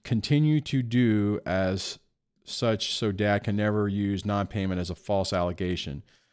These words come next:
Judge loves telling ex that I'm owed money." Oh, that's awesome. And then Tim says, "In Michigan," whoops, did I hit it? Yeah. "Michigan, my ex ran up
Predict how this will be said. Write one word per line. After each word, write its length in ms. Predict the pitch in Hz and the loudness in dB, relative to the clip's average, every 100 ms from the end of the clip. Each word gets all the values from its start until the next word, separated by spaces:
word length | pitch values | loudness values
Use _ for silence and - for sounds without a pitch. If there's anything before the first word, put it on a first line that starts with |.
| _ _ | _ _
Judge 300 | 131 135 120 | 0 2 2
loves 240 | 127 117 | 2 2
telling 480 | - 120 120 120 117 - | 0 0 2 0 -2 -4
ex 340 | 107 107 - | -4 -4 -4
that 160 | 107 101 | -2 0
I'm 480 | 98 98 98 95 - | 2 0 0 -2 -4
owed 320 | 98 95 95 85 | -6 -4 -2 -2
money." 480 | 85 87 71 67 69 71 _ | -4 -4 -6 -10 -14 -20 _
Oh, 100 | 107 | -4
that's 240 | 92 110 - | -2 -2 -4
awesome. 480 | 65 69 80 82 - - _ _ _ _ _ _ _ _ _ _ _ _ _ - - - - _ _ | -6 -6 -8 -10 -12 -20 _ _ _ _ _ _ _ _ _ _ _ _ _ -20 -20 -20 -20 _ _
And 100 | - | -14
then 140 | 85 82 | -10 -6
Tim 300 | - 95 92 | -2 0 0
says, 500 | - 90 85 85 82 | -2 -2 -2 -2 -4
"In 180 | 87 | -2
Michigan," 680 | 110 190 - 101 80 65 90 - _ _ _ _ | 2 4 4 2 -2 -6 -12 -18 _ _ _ _
whoops, 400 | 76 78 - - - | -10 -8 -8 -10 -6
did 100 | 71 | -6
I 40 | |
hit 140 | 85 | -4
it? 120 | 87 - | -6 -8
Yeah. 220 | 76 73 - | -12 -12 -10
"Michigan, 640 | 98 127 185 120 104 101 | -6 0 0 2 0 0
my 220 | 104 113 | 0 0
ex 420 | - 107 110 - | 0 -2 -4 -4
ran 260 | 110 110 107 | -2 0 0
up 340 | 104 101 - | 0 -2 -6